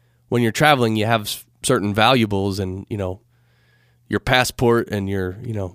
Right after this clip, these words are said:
things like that. So I was concerned about that, but, uh, apparently that's, that happens at night. When the train stops at night, all these people just sneak on the train and sort of hide or try to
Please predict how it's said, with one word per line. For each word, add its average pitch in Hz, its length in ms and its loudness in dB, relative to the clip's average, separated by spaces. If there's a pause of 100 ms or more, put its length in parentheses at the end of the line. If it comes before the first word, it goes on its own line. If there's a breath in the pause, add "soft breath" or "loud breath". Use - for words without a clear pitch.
(160)
things 117 220 -2
like 101 160 -2
that. 120 380 0 (1400)
So 139 220 4
I 135 100 6
was - 480 -2 (360)
concerned 127 580 6
about 110 300 0
that, 135 440 2
but, 110 220 0
uh, 104 200 0
apparently 196 500 2
that's, 160 440 0
that 143 200 0
happens 135 460 0
at 110 140 0
night. 139 460 0 (1080)
When 127 160 0
the 123 80 0
train 151 300 4
stops 147 340 2
at 127 100 0
night, 147 220 4
all 120 200 4
these 139 180 0
people 143 260 0
just 120 240 -2
sneak 127 300 -2
on 123 160 2
the 117 80 -2
train 127 340 2
and 98 160 -4
sort 107 220 0
of 95 80 -8
hide 113 400 2
or 95 100 -2
try 104 240 -2
to 98 220 -4